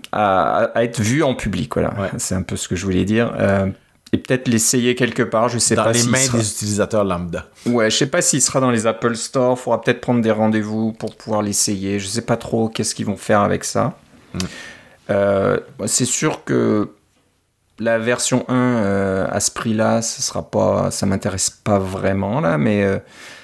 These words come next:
Speaker 1: je serais bien curieux de, de l'essayer puis de voir comment ça fonctionne. Donc, euh, moi, ça fait des années que j'ai un, un casque de réalité virtuelle, euh, chez moi, là, de, de H T C. J'avais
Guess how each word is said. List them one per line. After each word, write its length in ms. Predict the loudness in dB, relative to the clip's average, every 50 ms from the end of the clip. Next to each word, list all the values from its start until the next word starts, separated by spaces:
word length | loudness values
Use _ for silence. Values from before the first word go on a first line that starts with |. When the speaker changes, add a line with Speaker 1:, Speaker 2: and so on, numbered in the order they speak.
| -20 _ _ _
Speaker 1:
je 120 | -8 -6
serais 280 | -4 -2 0 0 0 0
bien 300 | 0 0 0 2 2 0
curieux 460 | 0 0 0 0 2 2 2 2 2
de, 240 | 0 0 0 0 0
de 140 | 0 0
l'essayer 540 | 0 2 2 2 0 0 0 0 2 0 0
puis 140 | 0 -2 -8
de 60 | -4
voir 240 | 0 0 0 0 0
comment 200 | -2 0 0 -2
ça 140 | -2 -4 -6
fonctionne. 540 | -4 -4 -6 -6 -6 -4 -4 -4 -2 -2 -4
Donc, 300 | -4 -6 -8 -8 -8 -8
euh, 160 | -6 -6 -8 -10 -14 -20 -20 -20 -20 -20 -20 -20 -12 _
moi, 100 | 0 0
ça 160 | 2 2 2 0
fait 500 | 0 0 0 2 2 4 4 2 2 2
des 220 | 2 0 2 4
années 280 | 4 4 6 4 4 2
que 100 | 0 -2
j'ai 200 | 0 2 2 2
un, 460 | 2 0 0 0 -2 -2 -4 -4 -6 -8 -10 -10 -10 -6
un 140 | -6 -6
casque 320 | 0 2 2 0 2 0 0
de 40 | 2
réalité 420 | 4 4 2 2 0 0 -2 -2
virtuelle, 680 | -2 -2 -4 -6 -8 -8 -4 0 0 0 0 0 -4 -4
euh, 220 | -4 -2 -4 -4 -4 -4 -6 -8 -10 -14 -18 -16
chez 220 | -8 -6 -2 2 2
moi, 320 | 4 4 4 4 4 4
là, 140 | 2 2 0
de, 320 | 0 -2 -2 -2 -2 -4
de 140 | -2 0 2
H 220 | 2 2 0 0 0
T 120 | 0 2
C. 300 | 2 2 2 2 2 2
J'avais 600 | 2 0 -2 -2 -2 -4 -4 -4 -6 -8 -10 -12